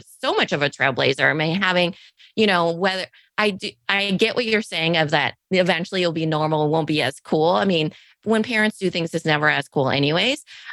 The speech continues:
Um, but I think it's very significant. And I want you to know that, that you doing that and putting that on your platform and doing something that,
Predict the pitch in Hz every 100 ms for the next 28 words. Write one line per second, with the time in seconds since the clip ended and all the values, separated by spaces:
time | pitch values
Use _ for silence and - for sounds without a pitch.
0 | - 220 202 185 175 196 139 - - _
1 | _ _ _ 202 233 240 262 190 180 156
2 | 147 - 139 127 - 131 120 - - 151
3 | 165 151 147 143 160 160 160 175 165 156
4 | 156 208 180 143 147 - - - 180 151
5 | 165 175 160 196 180 175 196 247 175 151
6 | 165 214 240 175 160 - 208 180 196 175
7 | 156 151 143 139 151 - - 214 202 151
8 | 143 - - - 160 131 185 220 240 -
9 | 190 185 165 147 139 165 -